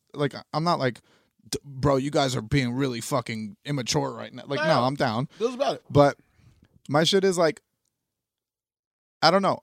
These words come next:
Speaker 1: I feel like, s-, and especially in what I'm trying to, like,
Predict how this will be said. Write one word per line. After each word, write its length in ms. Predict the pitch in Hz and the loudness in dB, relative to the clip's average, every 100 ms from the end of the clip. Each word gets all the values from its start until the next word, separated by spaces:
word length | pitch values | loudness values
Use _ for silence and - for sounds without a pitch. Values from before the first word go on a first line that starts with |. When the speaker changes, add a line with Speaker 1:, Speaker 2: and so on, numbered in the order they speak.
| - | -2
Speaker 1:
I 100 | 143 | -2
feel 200 | - 180 | 2 2
like, 320 | 185 151 - _ _ _ _ _ - | 2 0 -8 _ _ _ _ _ -4
s-, 200 | - - 151 | -4 -2 -4
and 320 | 151 147 117 _ 151 | -4 -4 -6 _ -4
especially 480 | - 175 175 226 | 0 4 4 4
in 120 | 220 170 | 2 0
what 120 | 170 | 0
I'm 100 | 165 | 0
trying 360 | 139 131 139 | -2 0 0
to, 280 | 131 131 113 - _ _ _ - | 0 0 -2 -6 _ _ _ -2
like, 240 | 127 110 | -2 -2